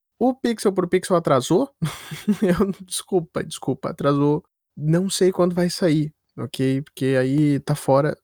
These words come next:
do, do meu controle aqui, porque o Ot que edita, ele ficou mal essa semana, ficou meio doente. Né? Não é nada sério, mas ele ficou doente. E aí ele não conseguiu pegar pra editar, né, a parte das trilhas. Então, melhoras pra ele. Já mandei melhoras <laughs> pra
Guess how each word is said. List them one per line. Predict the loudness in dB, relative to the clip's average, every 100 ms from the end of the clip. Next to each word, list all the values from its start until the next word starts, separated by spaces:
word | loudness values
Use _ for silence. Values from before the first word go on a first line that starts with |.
| _
do, | -6 -2 -2 -4
do | -4 0
meu | 0
controle | 2 0 2 2 2
aqui, | -2 -6
porque | -6 -10 -8 -4 -4 -6 -6
o | 0 2 4
Ot | 2 -4 -6
que | -2
edita, | -2 0 -2 -2 -6
ele | -6 -4 -2 -4
ficou | -2 0
mal | 2 2
essa | 0 -4
semana, | -4 -2 -2 -6
ficou | -8 -4
meio | -2
doente. | 0 -2 -4 -6 -18 _ _ _
Né? | -2
Não | 0
é | 2
nada | 4 4
sério, | 4 2 0 -2 -8
mas | -2
ele | -2
ficou | -2 -2 2 2 0
doente. | -2 -2 -6 -20 -6
E | 0
aí | 2
ele | 0
não |
conseguiu | 0 0 0 0 0 0
pegar | 0 0 0 -4 -4
pra | 0
editar, | 2 0 2 2
né, | 2
a |
parte | 0 -2 0
das | -2 -2
trilhas. | -2 -2 -2 -6 _ _ _
Então, | 0 2 2 2 0
melhoras | 0 2 2
pra | 0 -2
ele. | -2 -4 _ -6
Já | -2
mandei | 0 0
melhoras | 0 2 4 4 4 2
<laughs> | 2
pra | 0